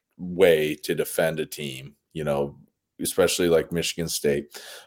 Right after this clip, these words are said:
But then when you consider that Hauser is a little bit more of a mobile quarterback, you know, we had to kind of account for him in the run game as well.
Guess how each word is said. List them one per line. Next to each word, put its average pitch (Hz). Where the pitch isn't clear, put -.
But 95
then 110
when 104
you 92
consider 104
that 87
Hauser 107
is 87
a 90
little 87
bit 85
more 87
of 82
a 80
mobile 80
quarterback, 85
you 80
know, 76
we 78
had 78
to 76
kind 78
of 71
account 82
for 80
him 78
in 76
the 76
run 76
game 73
as 76
well. 82